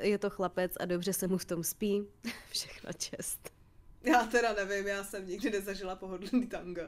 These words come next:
Speaker 2: teda.
Speaker 1: Já, já si myslím, že to ani jako nelze,
Speaker 2: Nejde,
Speaker 1: to
Speaker 2: ne?
Speaker 1: není. A
Speaker 2: Tady,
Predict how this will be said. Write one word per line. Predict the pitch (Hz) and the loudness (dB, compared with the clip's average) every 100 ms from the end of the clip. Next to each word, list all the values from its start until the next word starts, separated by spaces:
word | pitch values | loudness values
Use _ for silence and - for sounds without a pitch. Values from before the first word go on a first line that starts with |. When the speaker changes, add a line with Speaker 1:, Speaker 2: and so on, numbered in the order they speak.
| - | -10
Speaker 2:
teda. | 202 175 - - | -14 -14 -12 -2
Speaker 1:
Já, | 196 196 - 185 | 2 4 2 0
já | 208 202 | 2 4
si | 202 | 4
myslím, | 208 214 214 | 2 4 2
že | 202 | 2
to | 196 - - | -2 -2 0
ani | 190 196 202 - | 4 4 2 0
jako | 202 214 | 0 0
nelze, | 208 208 262 262 | 0 2 4 4
Speaker 2:
Nejde, | - 320 | 4 4
Speaker 1:
to | 202 | 4
Speaker 2:
ne? | 208 | 2
Speaker 1:
není. | 254 208 180 190 - | 2 2 0 -4 -2
A | |
Speaker 2:
Tady, | 220 220 | 2 2